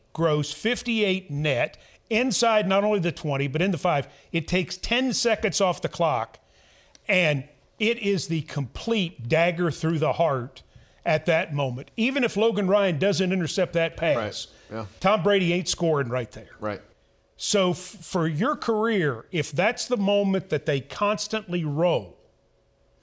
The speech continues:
Speaker 1: over out of a thousand punts and the holds and the fake kicks and everything, if
Speaker 2: Yeah.
Speaker 1: that's the mon-, the moment that they roll, are you good with that?
Speaker 2: Yeah. I, I mean, I'm, I mean, I'm good without it.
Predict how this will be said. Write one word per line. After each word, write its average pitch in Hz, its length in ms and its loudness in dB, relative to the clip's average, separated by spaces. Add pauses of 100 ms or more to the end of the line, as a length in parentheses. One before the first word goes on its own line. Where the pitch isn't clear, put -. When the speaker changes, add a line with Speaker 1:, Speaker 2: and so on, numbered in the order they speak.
(280)
Speaker 1:
over 139 460 0
out 147 140 2
of 131 60 -2
a 123 60 -6
thousand 160 500 0
punts 220 380 -2
and 131 80 -6
the 120 100 -2
holds 180 640 0
and 127 160 0 (480)
the 135 80 -6
fake 190 320 -2
kicks 220 460 0
and 170 120 2
everything, 170 460 0
if - 160 -8
Speaker 2:
Yeah. 113 60 -2
Speaker 1:
that's 247 260 2
the 277 100 0
mon-, 240 380 0
the 156 200 -2
moment 214 400 2
that 202 160 0
they 185 160 2
roll, 143 440 0 (340)
are 160 100 2
you 165 160 4
good 143 280 0
with 123 160 -8
that? 98 240 -12 (800)
Speaker 2:
Yeah. 113 200 -2 (240)
I, 110 200 -4
I - 20 0
mean, 127 140 0
I'm, 135 200 4 (340)
I 117 60 -6
mean, 117 160 -2
I'm 120 160 2
good 113 160 0
without 101 340 0
it. 85 100 -10